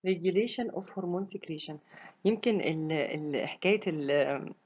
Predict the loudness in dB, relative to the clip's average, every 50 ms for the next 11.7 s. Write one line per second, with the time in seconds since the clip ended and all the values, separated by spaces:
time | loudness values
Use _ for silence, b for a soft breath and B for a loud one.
0 | -6 -4 -4 -4 -2 -2 0 2 2 2 2 0 2 4 4 4 4 4 0 -4
1 | -4 0 4 4 4 6 4 2 2 4 6 6 6 6 4 0 -2 -6 -4 0
2 | 2 0 0 0 -4 0 0 2 2 2 0 0 -2 0 0 0 0 -2 -2 -4
3 | -4 -4 -2 -4 -4 -2 0 -2 0 2 0 -2 -2 B B B B B B B
4 | 2 2 4 4 4 2 2 0 2 0 0 0 2 0 2 2 2 2 2 4
5 | 6 6 6 6 4 2 0 0 2 0 2 2 0 -2 4 4 4 6 6 6
6 | 6 4 2 4 2 4 4 4 2 2 -2 0 -4 -2 -2 -2 -4 -4 -6 -2
7 | 0 2 2 2 2 -2 -6 -4 4 4 6 6 6 4 2 0 0 -4 B B
8 | B B B B B B 0 2 2 4 4 2 2 4 6 6 8 6 6 4
9 | 2 -2 2 4 6 6 6 6 4 4 2 2 -4 -2 0 -2 0 0 0 2
10 | 4 6 6 6 4 4 4 4 6 6 6 6 4 2 2 2 4 2 2 2
11 | 4 2 2 2 2 -2 -4 0 -2 0 0 0 -2 -4